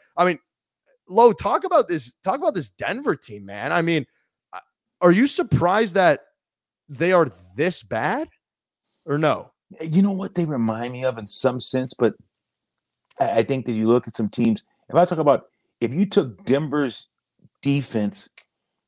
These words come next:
Speaker 2: and you put it, you know, and there are several teams that, you know, probably, I think their, I think their defense is good as Buffalo. I think their defense is just as good as the Niners. If you think about their defense,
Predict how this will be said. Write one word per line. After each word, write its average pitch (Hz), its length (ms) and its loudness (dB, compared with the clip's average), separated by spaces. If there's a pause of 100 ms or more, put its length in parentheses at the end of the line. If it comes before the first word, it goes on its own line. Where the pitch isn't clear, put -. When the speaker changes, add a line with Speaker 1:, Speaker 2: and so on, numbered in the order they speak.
(200)
Speaker 2:
and 131 160 -2
you 175 100 0
put 160 280 0
it, 143 180 2 (240)
you 127 140 -2
know, 113 480 0 (680)
and 135 300 0
there 131 240 -2
are 123 40 -6
several 165 400 0
teams 135 380 -4
that, 117 140 -6
you 131 120 2
know, 113 140 0
probably, 147 420 -4 (220)
I 165 140 4
think 190 220 0
their, 127 220 2
I - 60 2
think 180 200 -2
their 139 100 -2
defense 135 420 -4
is 117 240 -6 (140)
good 143 120 4
as 123 120 -4
Buffalo. 156 600 -2 (280)
I 131 80 -2
think 151 100 -4
their 135 100 -2
defense 139 440 -2
is 110 180 -2
just 143 240 0
as 123 140 -4
good 143 260 2
as 120 180 0
the 110 160 0
Niners. 139 460 0 (320)
If 123 140 2
you 143 100 0
think 214 200 2
about 175 320 2
their 139 320 2
defense, 123 560 -2